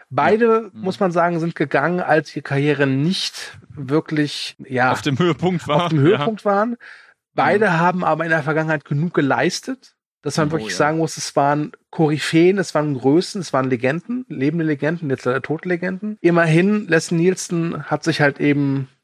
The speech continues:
Speaker 1: ist einfach aus, an, an, also gestorben, ohne es selbst herbeizuführen. Und jedes Mal, wenn ich Leslie Nielsen sehe, und ich habe jetzt, wie gesagt, zur Vorbereitung des Podcasts viele Clips gesehen, noch einige Filme,
Speaker 2: <laughs> Mhm.
Speaker 1: möchte ich diesem Mann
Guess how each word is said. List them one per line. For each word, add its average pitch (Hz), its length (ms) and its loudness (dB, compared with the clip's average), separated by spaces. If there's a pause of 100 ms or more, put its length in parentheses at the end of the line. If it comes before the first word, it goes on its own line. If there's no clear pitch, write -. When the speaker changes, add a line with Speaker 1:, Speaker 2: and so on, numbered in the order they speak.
(200)
Speaker 1:
ist 147 80 -6
einfach 143 320 2 (960)
aus, 135 300 0
an, 135 120 -6 (240)
an, 80 160 -8
also 127 380 -4 (480)
gestorben, 151 640 2 (220)
ohne 139 320 0
es - 200 -6
selbst 139 280 0
herbeizuführen. 185 720 -6 (440)
Und 160 300 -6 (640)
jedes 208 360 0
Mal, 190 240 4
wenn 160 100 4
ich 160 80 2
Leslie 165 300 2
Nielsen 156 240 -4
sehe, 123 280 4
und 104 120 -6
ich - 120 -6
habe 147 140 0
jetzt, 135 140 -4
wie 143 60 2
gesagt, 135 400 0 (100)
zur 139 160 -4
Vorbereitung 147 420 2
des - 80 -10
Podcasts - 540 -2
viele 160 300 0
Clips - 340 -2
gesehen, 151 360 0
noch 131 200 -2
einige 139 300 0
Filme, 180 520 0
Speaker 2:
<laughs> - 760 -20
Mhm. 139 80 -2
Speaker 1:
möchte 208 240 4
ich 220 80 2
diesem 185 280 2
Mann 160 180 2